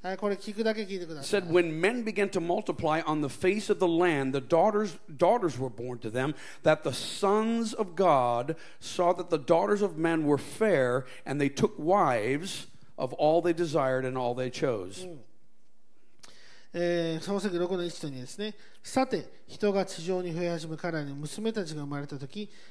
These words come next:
Speaker 1: 神の子らは人の娘たちがいかにも美しいのを見て、その中から好きなものを選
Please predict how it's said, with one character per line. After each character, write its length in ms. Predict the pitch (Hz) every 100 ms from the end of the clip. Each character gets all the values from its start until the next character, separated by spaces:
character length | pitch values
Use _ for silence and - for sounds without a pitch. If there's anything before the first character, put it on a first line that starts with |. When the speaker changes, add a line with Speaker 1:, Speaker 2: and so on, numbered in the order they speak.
| -
Speaker 1:
神 360 | - 269 294 269
の 120 | 170
子 140 | -
ら 140 | 151 147
は 240 | 202 175
人 280 | 160 - 185
の 100 | 180
娘 360 | 180 180 175 170
た 140 | 143
ち 100 | 147
が 60 | 123
い 100 | 156
か 240 | 151 - 269
に 140 | 294
も 160 | 254 208
美 200 | - -
し 180 | - 202
い 20 |
の 100 | 170
を 40 |
見 100 | 156
て、 200 | 165 226 226 - -
そ 160 | - 190
の 120 | 190
中 280 | 185 180 160
か 80 | 147
ら 80 |
好 140 | 143 -
き 120 | 233
な 120 | 233
も 100 | 196
の 60 | 175
を 40 |
選 100 | 156